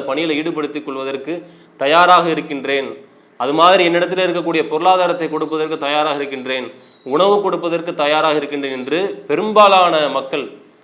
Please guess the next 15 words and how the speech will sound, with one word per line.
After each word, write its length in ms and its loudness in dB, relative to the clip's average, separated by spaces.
அந்த 160 -4
பாதிக்கப்பட்ட 580 0
மக்களுக்காக 600 -4
உதவ 260 0
முன்வரக்கூடிய 600 -4
நிலையை 260 2
நாம் 240 2
வந்து 240 -4
பார்க்கிறோம். 380 -4
இது 160 2
ஒரு 200 -2
பக்கம் 280 -6
இருக்கின்ற 420 -6
சூழ்நிலையில 460 -6
இன்னொரு 440 6